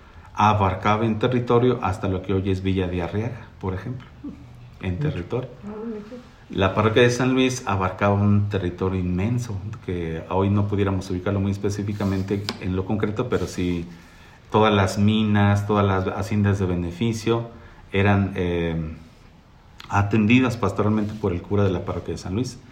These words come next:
Speaker 1: Él contaba con la ayuda de los padres franciscanos y de los padres agustinos, que se fueron incorporando después.
Speaker 2: Sobre la vida que, bueno, ha recorrido nuestra catedral a lo largo de todos estos años, pues me parece muy interesante.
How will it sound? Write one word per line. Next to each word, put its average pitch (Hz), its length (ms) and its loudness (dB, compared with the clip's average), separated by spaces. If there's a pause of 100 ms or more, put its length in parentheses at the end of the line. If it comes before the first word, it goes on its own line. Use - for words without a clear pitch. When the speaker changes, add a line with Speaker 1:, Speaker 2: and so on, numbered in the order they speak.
(540)
Speaker 1:
Él 117 180 8
contaba 135 480 4
con 127 260 2
la 131 100 4
ayuda 131 520 2
de 87 160 -2
los 82 160 -6
padres 95 340 -2
franciscanos 123 800 -2
y - 100 -6
de 85 100 -4
los 82 120 -10
padres 90 380 -6
agustinos, 104 480 -4 (800)
que 90 100 -2
se 92 80 -4
fueron 95 300 0
incorporando 90 640 -4
después. 90 500 -8 (1040)
Speaker 2:
Sobre 151 480 8
la 151 580 8
vida 185 360 8
que, 143 400 10
bueno, 156 340 8
ha 147 40 10
recorrido 160 460 10
nuestra 143 280 6
catedral 143 720 8 (520)
a 143 100 8
lo 135 80 12
largo 151 200 10
de 156 80 10
todos 160 200 8
estos - 140 2
años, 165 140 8
pues 151 100 8
me 139 80 12
parece 139 240 8
muy 165 140 10
interesante. 143 640 6